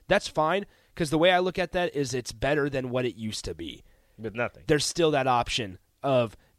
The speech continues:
Speaker 1: and, and here's another thing, and we get these on the text line. There's a lot of good stuff on the text line. I'll, I'll get to it as we go along. Um, let's see. Here, here's this.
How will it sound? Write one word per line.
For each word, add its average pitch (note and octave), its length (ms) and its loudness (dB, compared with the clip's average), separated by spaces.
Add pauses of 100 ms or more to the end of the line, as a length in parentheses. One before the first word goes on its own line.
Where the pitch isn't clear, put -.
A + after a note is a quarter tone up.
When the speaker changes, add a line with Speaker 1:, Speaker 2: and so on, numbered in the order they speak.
Speaker 1:
and, G#3 180 0
and G#3+ 160 -2
here's G3 280 -6
another D#3+ 240 2
thing, D#3+ 240 0
and D3 100 -2
we D#3+ 80 2
get D#3+ 180 -2
these C#3+ 160 -2
on C#3 120 2
the A#2+ 40 -10
text C#3+ 240 -2
line. C#3 100 0
There's C3+ 120 0
a C3 40 -4
lot F3 180 4
of C#3 60 -4
good C#3+ 200 2
stuff - 320 0
on B2 60 -6
the A2+ 60 -10
text B2 240 -4
line. G#2+ 120 -6
I'll, A#2 120 -2
I'll C3+ 60 0
get C3+ 160 -2
to B2+ 140 0
it A#2 60 0
as A#2 160 -2
we A#2 40 -4
go A2+ 160 -2
along. G#2+ 380 -2 (920)
Um, C#3+ 380 4 (460)
let's E3 140 -2
see. B2+ 160 -2
Here, C#3 380 4
here's C3+ 280 -2
this. A2+ 340 -4